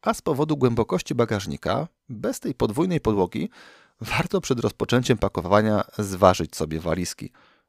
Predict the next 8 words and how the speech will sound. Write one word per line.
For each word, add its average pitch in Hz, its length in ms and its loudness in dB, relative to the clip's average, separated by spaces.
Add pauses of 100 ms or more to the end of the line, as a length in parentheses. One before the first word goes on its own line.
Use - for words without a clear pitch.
Również 208 380 0
po - 160 2
to, - 280 0
aby 101 320 0
nie 143 200 0
przeładować 202 640 0
naszej 101 280 -2
Skodziny, 87 540 -2